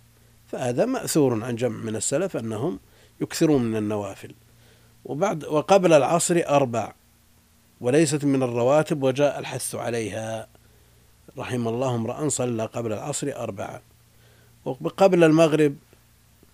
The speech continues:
يشمله ما بين كل أذانين صلاة فيصلي،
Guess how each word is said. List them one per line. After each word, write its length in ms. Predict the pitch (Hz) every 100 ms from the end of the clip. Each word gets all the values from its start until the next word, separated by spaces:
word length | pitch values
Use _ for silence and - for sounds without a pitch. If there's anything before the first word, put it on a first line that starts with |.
| _ _ _
يشمله 640 | 165 147 - 135 117 113 156
ما 220 | 147 131
بين 460 | 120 139 135 135 151 -
كل 280 | - 127 117
أذانين 720 | 110 117 110 117 131 143 160
صلاة 480 | 135 110 104 104 101 - - _ _ _ _ _ _
فيصلي، 800 | - 156 - 113 110 143 175